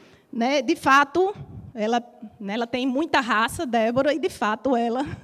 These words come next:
<laughs> conseguiu produzir todos esses mapas. Esse é o mapa de uso do solo da cidade inteira. Esse é o mapa de, de gabarito,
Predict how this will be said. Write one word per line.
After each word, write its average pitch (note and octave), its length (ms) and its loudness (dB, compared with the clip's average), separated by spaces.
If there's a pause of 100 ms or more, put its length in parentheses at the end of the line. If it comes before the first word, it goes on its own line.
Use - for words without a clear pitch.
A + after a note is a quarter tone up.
<laughs> - 680 -8
conseguiu C4 440 4
produzir C#4 460 2
todos B3 260 0
esses C#4 300 0
mapas. D4+ 500 0 (280)
Esse B3 380 4
é E4 60 0
o F4 100 0
mapa D#4 260 2
de C#4 120 0
uso C#4+ 120 0
do C4 120 0
solo C4 280 0
da A#3+ 120 0
cidade A3+ 420 0
inteira. B3 520 -2 (840)
Esse A#3+ 340 4
é C#4+ 60 6
o D4 40 2
mapa C#4 300 2
de, B3+ 160 -2 (100)
de A3 220 -4
gabarito, A3+ 720 0